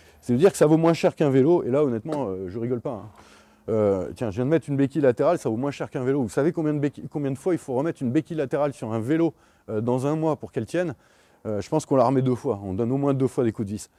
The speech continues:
Un scooter, une fois que vous l'avez acheté, pff, l'entretien, euh, allez, à part les révisions bien sûr, euh, mais l'entretien c'est, euh, quasiment rien comparé à un vélo. Il n'y a rien qui bouge, tout est dimensionné à la taille d'un scooter.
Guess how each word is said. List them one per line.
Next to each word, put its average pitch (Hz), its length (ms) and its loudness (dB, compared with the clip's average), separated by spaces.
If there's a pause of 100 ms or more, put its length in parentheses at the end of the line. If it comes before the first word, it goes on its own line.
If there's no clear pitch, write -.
(100)
Un 147 100 0
scooter, 208 380 2
une 151 100 0
fois 196 140 -4
que 170 60 -4
vous 165 80 -4
l'avez 147 180 0
acheté, 185 300 -2 (260)
pff, - 100 -18 (180)
l'entretien, 139 440 -4
euh, 110 240 -2
allez, 127 260 0
à 98 140 -4
part 107 180 -4
les 98 120 -4
révisions 127 320 -4
bien 110 140 -6
sûr, 165 220 -8 (440)
euh, 101 260 -4
mais 120 140 0
l'entretien 135 500 -2
c'est, 156 340 -6
euh, 92 220 -4
quasiment 127 380 -4
rien 143 200 -2
comparé 135 540 2
à 143 160 -4 (100)
un 170 80 0
vélo. 127 380 2 (240)
Il - 60 -2
n'y - 20 2
a 147 40 0
rien 190 100 2
qui 202 100 -4
bouge, 185 260 -2 (120)
tout 175 180 -8
est 127 60 -4
dimensionné 123 640 -6 (420)
à 110 80 -4
la 95 80 -2
taille 165 160 2
d'un 151 140 -2
scooter. - 360 -10